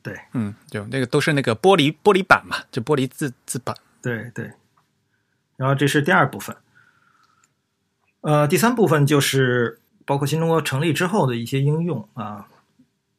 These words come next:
Speaker 1: 正好是去年我去看那个国博有一个展览叫复兴之路。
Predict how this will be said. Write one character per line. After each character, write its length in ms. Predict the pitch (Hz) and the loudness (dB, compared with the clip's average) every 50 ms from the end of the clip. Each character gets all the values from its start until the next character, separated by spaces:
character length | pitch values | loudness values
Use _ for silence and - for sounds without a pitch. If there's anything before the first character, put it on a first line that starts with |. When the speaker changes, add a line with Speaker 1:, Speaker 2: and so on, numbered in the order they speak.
| _ _ | _ _
Speaker 1:
正 160 | - 202 202 | 2 2 2
好 200 | 135 - 113 120 113 | 2 2 0 -2 -4
是 460 | - - - 131 131 127 127 123 123 120 | -8 -8 -8 -6 -6 -4 -4 -6 -6 -6
去 220 | - - - 165 | -4 -4 -2 -2
年 220 | 143 131 127 139 139 | -2 0 0 -2 -2
我 80 | 131 117 | -2 -2
去 320 | 107 - - 139 127 127 | -4 -4 -4 -4 -4 -4
看 260 | 123 - - 165 143 139 | -4 -4 -2 0 0 0
那 180 | 135 127 117 107 | 0 -2 -2 -4
个 320 | 107 107 98 101 98 98 | -6 -8 -8 -10 -10 -12
国 240 | 95 - - 131 170 | -10 -6 -4 -4 -2
博 180 | 196 139 131 156 | -2 0 0 0
有 80 | 147 | 0
一 60 | 127 131 | 0 0
个 60 | 143 | -2
展 180 | 139 123 135 | -2 -4 -4
览 140 | 151 113 92 | -4 -4 -6
叫 120 | 101 120 110 | -6 -8 -10
复 200 | - - - 143 | -8 -6 -6 -6
兴 200 | 139 165 170 170 | -4 -4 -6 -6
之 120 | 160 175 | -6 -4
路。 320 | 180 196 202 202 - - | -2 -2 -2 -2 -4 -8